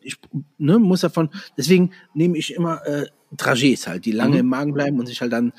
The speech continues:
Speaker 1: nach und nach abgeben. Seitdem habe ich auch keine Krämpfe mehr,
Speaker 2: Mhm.
Speaker 1: ähm, in, zum Beispiel in der Bauchmuskulatur zum
Speaker 2: Mhm.
Speaker 1: Beispiel, da, ne, kann man auch bekommen. Und das ist so ein kleiner Lifehack, mh, nehmt Dragés.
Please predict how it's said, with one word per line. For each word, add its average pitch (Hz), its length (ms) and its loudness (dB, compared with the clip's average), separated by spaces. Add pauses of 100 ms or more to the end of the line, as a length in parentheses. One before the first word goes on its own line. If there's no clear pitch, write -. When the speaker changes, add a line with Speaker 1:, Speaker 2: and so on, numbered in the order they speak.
(300)
Speaker 1:
nach 135 120 2
und 139 60 0
nach 123 80 0
abgeben. 139 240 -2
Seitdem 139 400 2
habe 160 120 0
ich 143 120 -4
auch 139 160 -4 (340)
keine 160 360 0
Krämpfe 165 420 0
mehr, 135 340 2 (240)
Speaker 2:
Mhm. 104 220 -8
Speaker 1:
ähm, 120 440 4 (520)
in, 123 100 -6
zum 165 100 2
Beispiel 165 140 2
in 151 40 4
der 123 60 2
Bauchmuskulatur 160 760 0
zum - 140 -12
Speaker 2:
Mhm. 120 40 -2
Speaker 1:
Beispiel, 113 200 -4
da, 85 400 -8
ne, 196 100 0
kann 147 140 0
man 123 100 2
auch 175 100 -2
bekommen. 196 360 2 (600)
Und 139 160 2
das 156 180 4
ist 160 80 2
so 165 80 4
ein 170 160 0 (100)
kleiner 185 200 6
Lifehack, 208 420 4 (160)
mh, 170 240 4 (840)
nehmt 139 220 0
Dragés. 113 480 -6